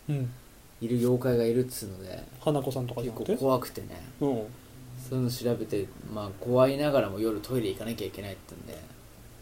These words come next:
Speaker 2: トイレ行ってんだよ。
Speaker 1: うんうん。
Speaker 2: で、まあ、その時ちょっと、まあ、大を催しててさ。
Speaker 1: うんうんうん。
Speaker 2: うん。で、まあ、こう、スーッとうん、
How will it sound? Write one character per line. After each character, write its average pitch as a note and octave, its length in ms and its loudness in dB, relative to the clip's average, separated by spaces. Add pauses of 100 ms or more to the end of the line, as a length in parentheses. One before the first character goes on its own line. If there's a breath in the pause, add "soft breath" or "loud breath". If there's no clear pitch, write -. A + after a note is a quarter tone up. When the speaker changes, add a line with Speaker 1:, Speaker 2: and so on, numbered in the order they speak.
(640)
Speaker 2:
ト C3+ 160 0
イ A2+ 40 4
レ G#2 60 0
行 F#2+ 80 -4
っ - 40 -14
て C3 200 0
ん A#2+ 100 2
だ - 80 -10
よ。 - 60 -16 (200)
Speaker 1:
う C#3+ 40 -2
ん B2 320 0
う A#2+ 40 -2
ん。 A2+ 40 -6 (580)
Speaker 2:
で、 C#3+ 80 -2
ま D3 260 4
あ、 G2 60 -4
そ A#2 80 -4
の C3 120 2
時 A#2+ 80 0
ち C3 60 0
ょ B2+ 40 -2
っ - 20 -4
と、 G#2 140 0
ま F#2+ 140 -4
あ、 - 60 -8
大 D3 240 4
を G2+ 60 0
催 G2 300 -8
し - 60 -14
て - 100 -12
て - 120 -16
さ。 - 140 -14 (300)
Speaker 1:
う E3+ 60 6
ん - 20 10
う E3+ 40 8
ん B2 260 2
う - 20 -4
ん。 - 20 -10 (400)
Speaker 2:
う A2+ 40 -8 (140)
ん。 G#2 240 -12
で、 A#2 80 -2
ま A#2+ 260 4
あ、 A2 40 -4
こ G2+ 680 2
う、 - 720 -20
ス - 220 -6
ー A2+ 120 -2
ッ - 40 -12
と G2 100 -2
う A2 80 -2
ん、 A#2 80 -6